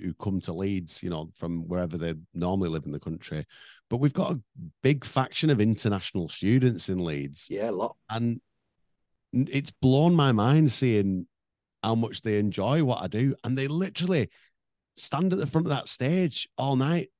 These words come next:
Speaker 1: singing their hearts out, dancing away, like, taking photos and videos and everything like that. So this week, um, th-,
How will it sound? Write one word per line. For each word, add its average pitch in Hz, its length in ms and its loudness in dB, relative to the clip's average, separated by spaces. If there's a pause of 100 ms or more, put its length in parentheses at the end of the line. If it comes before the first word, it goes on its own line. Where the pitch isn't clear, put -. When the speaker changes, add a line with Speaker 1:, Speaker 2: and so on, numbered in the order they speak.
(160)
Speaker 1:
singing 156 440 2
their 160 120 4
hearts 156 360 0
out, 104 300 -4
dancing 135 420 0
away, 131 440 0
like, 113 260 -4
taking 127 380 -2
photos 120 500 0
and 113 120 0
videos 117 300 0
and 113 80 -4
everything 110 240 -6
like 101 120 -6
that. 107 180 -2 (240)
So - 160 -4
this 151 260 4
week, 151 380 0 (180)
um, 101 300 2
th-, 113 160 0